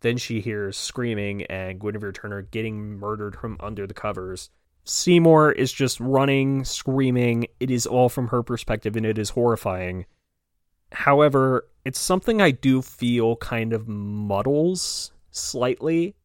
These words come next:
what Herron's going for, because so, the film from that point was entirely from Bateman's perspective,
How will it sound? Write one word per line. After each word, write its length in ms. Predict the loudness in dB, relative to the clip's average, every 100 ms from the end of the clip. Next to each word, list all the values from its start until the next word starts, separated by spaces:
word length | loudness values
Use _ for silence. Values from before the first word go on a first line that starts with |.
| _ _
what 200 | -2 0
Herron's 340 | 2 0 0 -2
going 240 | -2 -2
for, 320 | 0 0 0 -4 _ _ _ _ _
because 720 | 0 2 4 4 4 2 -6 -12 _ _ _ _
so, 260 | -10 -6 -6 _
the 120 | -4 2
film 400 | 4 4 2 -4 -10
from 180 | -2 0
that 220 | 2 2
point 280 | 0 -2 -2
was 180 | -2 -4
entirely 600 | -4 -2 0 2 2 0
from 220 | -2 -4
Bateman's 380 | -2 -4 -4 -8
perspective, 680 | -8 -4 -4 -2 -4 -6